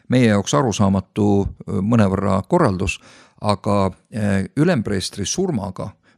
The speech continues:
kes tollel ajal või selle sündmuse toimumise ajal või selle esimese tahtmatu tapmu-, tapmise toimumise ajal oli ülempreester,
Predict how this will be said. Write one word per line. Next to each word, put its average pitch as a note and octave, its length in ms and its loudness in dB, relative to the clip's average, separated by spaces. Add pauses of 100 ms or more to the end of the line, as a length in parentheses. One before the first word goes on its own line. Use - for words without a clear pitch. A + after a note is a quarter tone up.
(140)
kes - 160 -6
tollel C#3 300 0
ajal A#2+ 240 0
või G2+ 120 -4
selle G2 160 -2
sündmuse G#2 480 0
toimumise G2 440 0
ajal A2 300 -2
või F#2 100 -10
selle F#2 140 -6 (420)
esimese G2+ 420 0
tahtmatu G2 480 -6
tapmu-, F#2+ 460 -2 (120)
tapmise F2+ 600 -2
toimumise F#2 460 0
ajal A2 300 0
oli G2 120 0
ülempreester, A2 640 -2